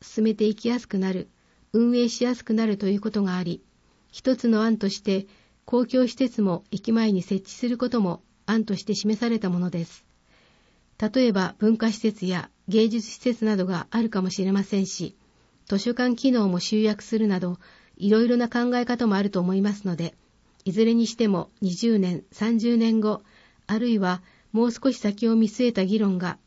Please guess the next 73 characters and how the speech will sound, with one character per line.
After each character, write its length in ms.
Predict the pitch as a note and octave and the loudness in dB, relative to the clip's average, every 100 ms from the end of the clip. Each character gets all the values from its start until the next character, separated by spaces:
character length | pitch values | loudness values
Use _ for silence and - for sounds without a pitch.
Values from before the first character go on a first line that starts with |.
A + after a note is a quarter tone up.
| - | -6
こ 100 | G#3 | -2
れ 100 | A3+ | -2
か 120 | A3+ | 0
ら 100 | A3+ | 0
ま 80 | A3+ | 0
だ 100 | G3 | -2
必 260 | F#3+ - | -4 -6
要 120 | A#3+ B3 | -2 0
で 80 | |
は 100 | A#3+ | 2
な 100 | G#3+ G#3+ | 2 -2
い 60 | |
か 120 | G#3 | -4
と 220 | F3+ E3 - | -4 -4 -4
考 240 | G3 G3+ G3+ | -2 0 0
え 80 | |
て 100 | G3+ | -2
い 80 | E3 | -4
ま 160 | E3 E3 | -4 -6
す。 240 | - - _ _ _ _ _ _ _ _ _ _ _ _ _ _ _ _ | -10 -20 _ _ _ _ _ _ _ _ _ _ _ _ _ _ _ _
記 100 | - | -8
者、 260 | - F#3 - _ _ _ _ _ _ _ _ _ _ _ - | -4 -4 -4 _ _ _ _ _ _ _ _ _ _ _ -20
少 240 | - C4 | -2 -2
し 140 | A#3+ | 2
前 180 | B3 B3+ | 0 2
で 100 | G#3 | 0
す 140 | G3+ G3 | 0 -2
が、 260 | F3+ F3+ _ - | -4 -4 _ -6
若 260 | G#3 G#3+ B3 | -4 -2 0
者 200 | B3+ C4 | 0 0
と 100 | C4 | 0
の 120 | G3+ | 0
対 220 | G#3 G#3+ | 0 0
談 180 | A3 A3 | 0 0
も 100 | A3 | 0
さ 140 | A3 | -2
れ 100 | A3 | -2
た 120 | G#3+ | -4
と 80 | G#3+ | -2
思 140 | A3 A3 | 0 2
い 80 | |
ま 120 | G#3+ G#3+ | 0 -2
す。 260 | - E3+ _ _ _ _ _ | -6 -10 _ _ _ _ _
そ 180 | - | -4
こ 120 | C4+ A3 | 0 2
で 220 | F3+ - | 2 0
い 100 | - | -2
ろ 120 | G#3+ A#3 | 2 2
い 60 | |
ろ 80 | A#3+ | 2
な 100 | A#3+ | 0
意 100 | A#3+ | 0
見 200 | B3+ A3+ | 2 2
が 100 | F#3+ | 2
あ 40 | |
っ 40 | G#3+ | -2
た 120 | G#3+ | -4
と 80 | G3 | -2
思 140 | F#3 | 0
い 80 | G3 | 2
ま 120 | G3+ | 0
す 120 | G3+ F3+ | -2 -4
が、 200 | F3 - - _ | -4 -8 -20 _
そ 180 | - - | -10 -2
の 100 | A#3+ | 0
時 220 | B3 A#3+ | 0 0
の 100 | A3 | 2
意 80 | G#3 | 2
見 240 | G#3 G#3+ F3+ | 2 2 0
を 80 | |
聞 200 | F3+ G3+ | -2 -2
い 40 | G3+ | -2
て、 300 | G3+ G3 - | -2 -4 -4